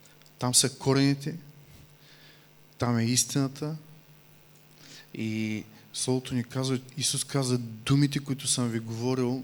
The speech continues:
дух са и живот са.“ Амин. Затова нека се приготвим сега за Божието Слово. А, и така, това, за което искам да говоря, е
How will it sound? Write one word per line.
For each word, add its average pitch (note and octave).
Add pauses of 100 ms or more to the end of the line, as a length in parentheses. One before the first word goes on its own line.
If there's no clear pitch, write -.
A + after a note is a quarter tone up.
(140)
дух A#2
са A2+ (720)
и A2+
живот G2
са.“ - (500)
Амин. G2 (340)
Затова A#2+
нека A#2+
се -
приготвим A#2
сега A2
за G#2
Божието G#2
Слово. G2 (880)
А, G#2+
и B2+
така, C#3+ (180)
това, C3+
за B2+
което C3+
искам C3+
да A#2+
говоря, B2+ (2000)
е A#2+